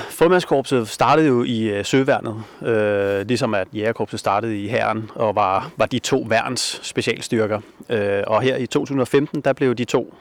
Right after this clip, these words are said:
korpser underlagt, øh, specialoperationskommandoen, øh, under specialoperationsstyrkerne i Danmark. Øh, så, så, hvad hedder det,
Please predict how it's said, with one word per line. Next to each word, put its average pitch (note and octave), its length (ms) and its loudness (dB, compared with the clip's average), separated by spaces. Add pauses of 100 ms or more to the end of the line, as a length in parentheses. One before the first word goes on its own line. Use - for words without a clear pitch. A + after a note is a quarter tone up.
(160)
korpser B2+ 320 2
underlagt, A#2 480 -2
øh, G#2 240 -2
specialoperationskommandoen, G#2+ 1300 -6 (220)
øh, G2+ 240 -4
under A#2 240 -2 (220)
specialoperationsstyrkerne A#2 1160 -2
i - 20 -4
Danmark. G#2+ 440 -6
Øh, G#2 320 -4 (640)
så, - 240 0
så, - 280 -2 (540)
hvad A2+ 100 -2
hedder A2 140 0
det, G#2 260 -4